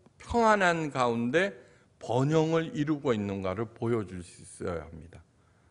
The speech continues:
바로 그것이 에이레네라고 하였습니다. 에이레네. 에이레네라고 하는 것은 첫째, 하나님과 하나가 되다. 둘째, 하나님과 하나가 되니까 당연히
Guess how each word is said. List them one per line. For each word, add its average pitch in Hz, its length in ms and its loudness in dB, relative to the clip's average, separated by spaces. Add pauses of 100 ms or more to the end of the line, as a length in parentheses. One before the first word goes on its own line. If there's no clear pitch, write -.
바로 139 240 0
그것이 147 500 0 (240)
에이레네라고 135 960 4
하였습니다. 85 680 -8
에이레네. 87 580 -4 (1300)
에이레네라고 180 800 8
하는 151 180 4
것은 143 280 -2
첫째, 190 480 -2 (180)
하나님과 196 540 4
하나가 175 420 4
되다. 127 400 -2 (800)
둘째, 160 340 2
하나님과 208 520 4
하나가 233 400 4
되니까 180 680 0 (480)
당연히 226 600 6